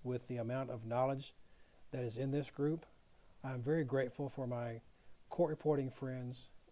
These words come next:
in every walk of the profession coming in here and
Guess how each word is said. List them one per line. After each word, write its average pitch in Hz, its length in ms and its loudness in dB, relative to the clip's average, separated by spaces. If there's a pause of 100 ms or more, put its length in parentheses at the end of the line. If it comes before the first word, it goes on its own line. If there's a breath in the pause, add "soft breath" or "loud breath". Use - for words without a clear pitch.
in 123 360 -2
every 131 260 0
walk 139 420 4
of 123 80 -2
the 123 80 -2
profession 127 640 -6 (680 soft breath)
coming 165 240 6
in 139 100 4
here 131 480 -2
and 120 340 -4